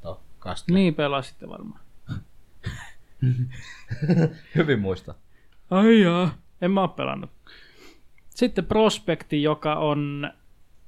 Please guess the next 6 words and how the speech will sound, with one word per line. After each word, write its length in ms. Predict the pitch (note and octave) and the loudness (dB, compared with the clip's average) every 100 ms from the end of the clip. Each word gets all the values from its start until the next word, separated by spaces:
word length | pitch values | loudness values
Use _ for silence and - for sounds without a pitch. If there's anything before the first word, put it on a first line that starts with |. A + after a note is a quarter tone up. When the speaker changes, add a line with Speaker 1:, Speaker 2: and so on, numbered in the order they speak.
| - - - - | -20 -20 -20 -4
Speaker 2:
periaatteessa 640 | E3+ G#3+ C#4 C4+ G3 - F#3+ | 0 4 2 2 0 0 0
maksullinen 760 | G3+ - G3 E3 D3+ C#3 C#3+ - - - - _ - - | 0 -2 -2 0 0 0 -4 -8 -20 -20 -20 _ -20 -14
fanimodiprojekti, 2250 | - D#3+ D#3 D3+ - - - - _ - - C#3 C3+ C3 C3+ - - C#3+ C3+ C#3 C#3 C3+ C3+ C#3 | 0 2 2 -2 -6 -20 -20 -20 _ -16 -8 -2 -2 -2 -6 -8 -10 -2 2 2 0 -2 -2 -2
Speaker 1:
Aa, 60 | |
niin 320 | C3+ C3 B2+ | -4 -10 -10
se. 180 | B2+ B2+ | -8 -10